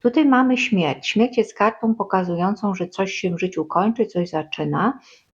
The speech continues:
a podkreśla jeszcze tą kartę, e, ta wieża, która pokazuje, że coś się wali. Jeżeli, e, coś nie, nie funkcjonuje,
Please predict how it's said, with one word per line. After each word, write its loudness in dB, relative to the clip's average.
a 4
podkreśla 2
jeszcze 0
tą -2
kartę, 0
e, 2
ta 0
wieża, 2
która -2
pokazuje, 0
że -4
coś -10
się 0
wali. -2
Jeżeli, 2
e, 2
coś 0
nie, 4
nie 8
funkcjonuje, 2